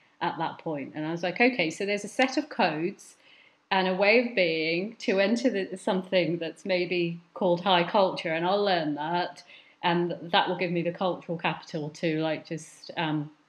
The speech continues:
sort of work and move in the places that I, I want,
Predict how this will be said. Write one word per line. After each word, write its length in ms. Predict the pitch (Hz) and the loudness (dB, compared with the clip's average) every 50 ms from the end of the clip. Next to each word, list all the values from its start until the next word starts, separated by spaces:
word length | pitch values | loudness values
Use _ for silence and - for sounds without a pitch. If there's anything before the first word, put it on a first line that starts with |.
| _ _ _ _ _ _ - - - | _ _ _ _ _ _ -20 -20 -20
sort 220 | - - - 175 151 | -14 -8 -6 -4 -4
of 80 | 151 127 - - 143 147 | -6 -8 -12 -12 -4 0
work 400 | 180 185 170 160 156 151 - - | 2 2 2 2 0 -2 -4 -4
and 160 | 170 165 170 | -2 0 2
move 400 | 170 175 170 175 180 175 175 - - - - - _ _ _ - | 2 2 2 2 0 -2 -8 -12 -18 -20 -20 -20 _ _ _ -4
in 160 | 190 190 190 | -2 0 2
the 60 | 185 | 0
places 540 | 185 185 220 196 185 190 190 - 196 180 180 | 0 2 2 2 2 2 0 -6 -6 -6 -2
that 200 | - 190 175 - | -2 0 0 2
I, 220 | 185 185 185 190 185 - - | 2 2 2 2 0 0 -2
I 160 | 185 190 190 | -2 -2 -2
want, 560 | 175 185 185 190 247 285 247 175 - - - | 0 0 2 4 6 4 4 4 0 -6 -8